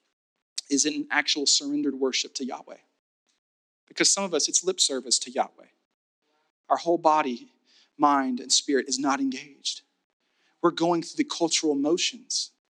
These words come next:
We have a cognitive understanding of the reality of Jesus, but we haven't been moved in a posture of worship. And I want this season, friends, to be one of rejoicing.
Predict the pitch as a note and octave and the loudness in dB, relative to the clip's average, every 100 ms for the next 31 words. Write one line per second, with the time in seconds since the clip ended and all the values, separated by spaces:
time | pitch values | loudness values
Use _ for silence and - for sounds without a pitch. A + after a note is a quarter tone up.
0 | _ _ _ _ _ - E3 D#3 - - | _ _ _ _ _ -2 2 2 2 4
1 | E3 E3+ D3+ D3 C#3 - E3 F3+ E3 C#3+ | 4 2 -6 -4 -2 -2 -2 -4 -2 0
2 | C3+ C3+ B2+ B2 - A#2+ A2+ _ _ _ | 2 0 0 -2 -4 -6 -12 _ _ _
3 | _ _ - - C3 A#2+ - - - - | _ _ -4 -2 0 -2 -6 -6 -6 -6
4 | _ _ _ _ _ D#3 D#3+ D#3+ D3+ D3 | _ _ _ _ _ 0 0 0 -2 0
5 | D#3 F3 F3+ E3 C3+ C#3+ C#3+ C#3 C#3 - | 2 2 0 -2 -4 -2 0 0 -2 -6
6 | - C3+ - - C3 C3 C#3 D#3 - C3 | -2 2 2 -2 -8 -6 0 2 2 0
7 | - _ _ _ - - - C#3+ D3+ D3+ | -6 _ _ _ -20 -10 2 4 4 4
8 | E3+ D3+ D#3 - - F#3 D#3 C#3 - E3 | 2 2 2 4 2 -2 -4 -8 -8 -6
9 | D#3 - C#3+ C#3+ D3 D3+ C#3+ B2+ A#2+ B2+ | -2 -2 0 0 0 -2 -4 -8 -6 -4
10 | A#2+ - A#2+ | 0 -2 -2